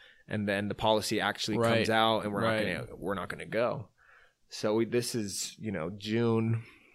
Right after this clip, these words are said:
Speaker 1: which is already starting to be that, like, hot, kind of miserably hot season in Cuba. So it's low anyways, but sales just plummeted. So July had, like, a couple people go. June or August was just super slow. And then September,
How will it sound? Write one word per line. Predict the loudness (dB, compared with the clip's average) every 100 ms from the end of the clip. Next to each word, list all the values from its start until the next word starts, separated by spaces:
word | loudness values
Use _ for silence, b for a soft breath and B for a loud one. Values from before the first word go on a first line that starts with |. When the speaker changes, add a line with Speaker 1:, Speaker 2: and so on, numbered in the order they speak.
| -10 -6
Speaker 1:
which | -4 -2
is | 2
already | 2
starting | 0 -2 -4
to |
be | -4 -4
that, | -4 -6
like, | -10 -12 -14 -14
hot, | -2 0 0 -4 _ -14
kind | -8 -6
of | -4
miserably | -4 -4 -4 -2 -2
hot | 0 -2 -2
season | -6 -2 -2
in | -4
Cuba. | -4 -4 0 0
So | -2
it's | -6 -4
low | -2 -2
anyways, | -2 -6 -4 -4 -6
but | -8 -8 -14 B B B B _ -18
sales | -6 -2 -2 -2
just | -8 -12 -20 -18
plummeted. | -6 -4 -2 -4 -4 -8
So | -8 -8
July | -6 -4 -2 -2 0 -2 -4 _ B B
had, | -10 -6 -4
like, | -6 -8 -10
a |
couple | -2 0 2 0
people | -2 -2 -2 0
go. | 2 2 0 -2
June | -4 -2 0 -2 0
or | 2 4
August | 4 4 2 0
was | -4 -4 -4 -6 -10 _ _ _ -8
just | -6 -2
super | 0 0 0
slow. | -2 2 2 2
And | 0
then | -8
September, | -10 -10 -6 -4 -2 -4 -6